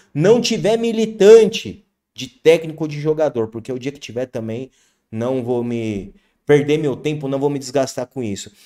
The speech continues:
E pra aqueles, né, que ontem cobraram, "Ah, Júnior, você só jogou a camisa de lado, você tinha que queimar, você tinha que rasgar." Gente, não vou fazer isso em vídeo, não vou lacrar aqui nem nada.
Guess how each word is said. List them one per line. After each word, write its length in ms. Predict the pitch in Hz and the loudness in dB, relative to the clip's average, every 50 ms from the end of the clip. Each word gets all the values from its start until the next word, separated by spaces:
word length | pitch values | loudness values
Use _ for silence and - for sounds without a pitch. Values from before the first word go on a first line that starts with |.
| _ _ | _ _
E 100 | - 156 | -4 -4
pra 160 | 151 - 214 214 | 0 0 0 0
aqueles, 540 | 208 - - 220 233 240 220 185 151 139 | 0 2 6 8 8 8 8 6 2 -2
né, 100 | 151 156 | -4 -6
que 140 | 151 - 160 | -6 -4 -4
ontem 240 | 151 156 151 160 156 | -6 -4 -6 -8 -8
cobraram, 500 | - 156 135 120 120 131 147 156 175 202 | -4 -4 -4 -2 -2 -2 -2 -2 0 2
"Ah, 140 | 220 214 185 | 2 2 2
Júnior, 200 | 147 143 135 135 | 2 -2 -6 -6
você 80 | 160 | -8
só 160 | 151 - 180 180 | -8 -6 -6 -6
jogou 220 | 190 175 165 175 | -4 -4 -4 -4
a 60 | 170 | -4
camisa 260 | - 175 165 160 156 | -4 -4 -6 -6 -6
de 80 | 147 143 | -6 -4
lado, 340 | 127 139 165 170 165 151 143 | -2 0 0 -2 -2 -4 -6
você 120 | 147 160 | -10 -10
tinha 120 | 147 160 151 | -10 -10 -10
que 120 | 151 - | -12 -10
queimar, 500 | - 175 160 147 120 113 135 151 156 147 | -8 -8 -6 -6 -6 -6 -6 -4 -4 -6
você 80 | 147 147 | -6 -8
tinha 80 | 147 | -12
que 100 | 139 139 | -10 -8
rasgar." 400 | 135 120 113 113 147 143 127 - - _ _ _ _ | -8 -8 -6 -4 -4 -4 -4 -4 -8 _ _ _ _
Gente, 460 | - 139 165 165 143 110 - - - _ _ _ _ _ _ _ _ _ _ _ _ _ _ _ | -4 -2 0 0 0 -2 -6 -14 -20 _ _ _ _ _ _ _ _ _ _ _ _ _ _ _
não 240 | - 135 156 170 175 | -4 -2 0 0 0
vou 140 | 156 156 156 | -2 -4 -4
fazer 220 | - 147 135 143 | -6 -6 -6 -8
isso 200 | 139 139 - 143 | -8 -10 -10 -12
em 80 | 131 117 | -12 -10
vídeo, 380 | 104 110 123 135 135 127 117 | -8 -8 -6 -8 -8 -8 -10
não 180 | 120 131 147 147 | -10 -10 -10 -8
vou 360 | 147 113 120 143 151 143 127 | -6 -2 0 2 2 2 2
lacrar 480 | 120 117 117 - - - 110 113 117 117 | 0 -2 -4 -6 -8 -8 -6 -6 -6 -6
aqui 200 | 117 - - 123 | -8 -10 -12 -12
nem 140 | 131 135 | -10 -10
nada. 420 | 131 113 104 107 104 95 82 82 | -8 -8 -6 -6 -6 -8 -10 -12